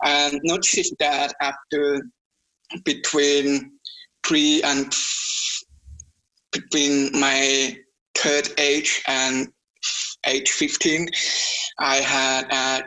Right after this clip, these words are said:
three failed kidney transplant, which meant my third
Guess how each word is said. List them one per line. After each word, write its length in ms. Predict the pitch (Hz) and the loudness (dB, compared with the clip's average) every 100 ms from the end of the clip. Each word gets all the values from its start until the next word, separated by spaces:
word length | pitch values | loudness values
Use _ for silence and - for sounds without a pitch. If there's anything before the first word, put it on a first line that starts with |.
| - | -2
three 220 | 160 156 | 0 2
failed 480 | 156 - 139 131 139 | 2 2 2 0 0
kidney 320 | 131 143 156 | 0 0 -2
transplant, 720 | - 160 156 156 170 170 175 - - - - - - | 0 0 0 -2 0 0 0 -4 -6 -10 -10 -10 0
which 340 | 139 139 - | 2 2 0
meant 460 | 143 139 139 139 120 | 2 2 2 0 0
my 640 | 131 127 131 131 127 127 123 - - - _ _ - - - | 0 0 2 2 2 0 -4 -12 -20 -20 _ _ -8 -2 2
third 180 | 160 | 2